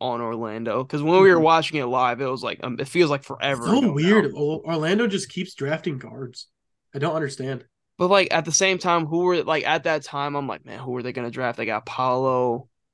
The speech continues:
Speaker 1: Their, like, forward spot is set, really.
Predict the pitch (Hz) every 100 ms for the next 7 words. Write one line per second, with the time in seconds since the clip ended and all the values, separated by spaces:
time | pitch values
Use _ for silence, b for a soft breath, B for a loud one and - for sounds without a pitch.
0 | _ _ - 151 143 156 143 - 196 254
1 | 151 - 170 156 135 143 - - 180 135
2 | - 143 147 131 123 127